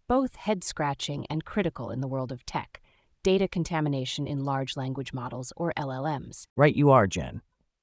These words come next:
Speaker 2: So to kick things off, let's clarify what we mean by data contamination. Imagine you're at a bakery mixing dough for bread,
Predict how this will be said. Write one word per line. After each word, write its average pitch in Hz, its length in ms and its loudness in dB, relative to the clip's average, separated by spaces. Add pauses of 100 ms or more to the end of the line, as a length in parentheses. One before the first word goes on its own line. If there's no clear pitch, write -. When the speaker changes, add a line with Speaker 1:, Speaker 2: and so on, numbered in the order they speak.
(360)
Speaker 2:
So - 140 4
to 147 80 6
kick - 240 4
things 165 300 6
off, 92 380 4 (160)
let's 180 240 2
clarify 139 520 6
what 101 200 2
we 107 80 4
mean 110 240 6
by 90 120 2
data 101 320 2
contamination. 87 840 -2 (1000)
Imagine 170 440 8
you're 143 120 6
at 113 120 6
a 104 40 4
bakery 92 480 4
mixing 98 460 2
dough 101 240 6
for 101 160 -2
bread, 90 400 0